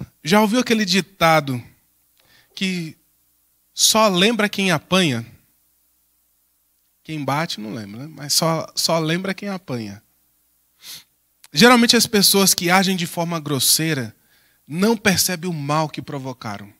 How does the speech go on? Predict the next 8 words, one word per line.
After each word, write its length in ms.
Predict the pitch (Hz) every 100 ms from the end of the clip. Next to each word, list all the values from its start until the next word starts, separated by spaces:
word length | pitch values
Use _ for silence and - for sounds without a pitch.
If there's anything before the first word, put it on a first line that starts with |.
| _ _ _ _
ou 180 | 160 175
que 140 | -
provocam. 720 | 151 170 151 113 123 110 92 87 _ _ _ _ _ _ - _
Deixamos 420 | 202 214 254 254
de 60 | 233
levar 680 | 226 202 202 208 196 156 190
em 80 |
conta 640 | 170 - 208 226 - 135